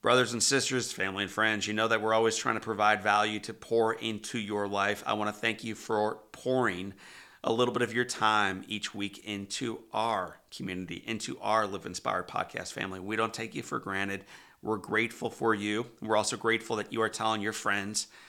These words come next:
the people you work with, worship with, work out with, and pass on the street of life,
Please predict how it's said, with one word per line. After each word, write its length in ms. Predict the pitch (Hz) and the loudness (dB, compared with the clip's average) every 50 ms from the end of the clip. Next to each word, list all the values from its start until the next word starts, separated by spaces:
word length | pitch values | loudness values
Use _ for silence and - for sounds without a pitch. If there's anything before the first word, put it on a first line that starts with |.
| - _ | -20 _
the 60 | - - | -8 -6
people 220 | - 120 - - | -6 -4 -2 -4
you 120 | 110 104 | -4 -2
work 260 | 104 113 123 120 120 - | 2 2 2 2 2 2
with, 300 | 127 123 123 - - - | 2 0 0 -2 -10 -12
worship 560 | 87 92 110 127 127 - - - 117 - - | -4 2 2 2 4 2 0 -2 -2 -4 -2
with, 240 | 127 123 117 - - | -4 -4 -4 -4 -2
work 280 | 101 123 135 131 - | 0 0 0 2 4
out 220 | 135 120 117 - 120 | 2 2 2 2 0
with, 240 | 117 123 120 123 - | 0 0 0 0 -4
and 160 | 110 95 92 | -8 -8 -6
pass 360 | - - - 120 123 - - | -4 0 0 0 2 0 -2
on 180 | - 110 110 107 | -2 -2 -4 -4
the 80 | 101 | -2
street 380 | 95 - - - 127 127 123 123 - | -2 -2 -2 0 -2 -2 -2 -2 -2
of 220 | - 110 98 - | -2 -2 -2 -2
life, 460 | 104 101 110 113 117 117 - - - | -4 0 2 2 2 2 0 -6 -14